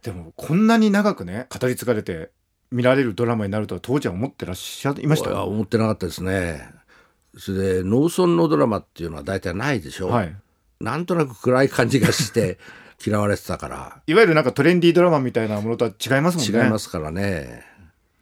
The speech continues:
Speaker 2: で、しかも最初のキャスティングの時に、黒板五郎っていうの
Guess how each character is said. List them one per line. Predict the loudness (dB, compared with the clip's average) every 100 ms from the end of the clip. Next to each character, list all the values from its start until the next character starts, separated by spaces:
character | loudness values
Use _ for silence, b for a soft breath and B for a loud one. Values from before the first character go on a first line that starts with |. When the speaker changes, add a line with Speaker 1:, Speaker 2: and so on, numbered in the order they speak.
| _ _ -6
Speaker 2:
で、 | -6
し | -2
か | 0
も | 2
最 | 2 2
初 | 0 -2 0
の | 0 -2
キ | -4
ャ | -6
ス | -4
テ | -2
ィ | 0
ン |
グ | 2
の | 0
時 | -2 -2
に、 | -4 -4 -8 -4
黒 | 2 4
板 | 4
五 | 4
郎 | 2
っ | -2
て | -6 -8
い |
う |
の | -6 -6 -8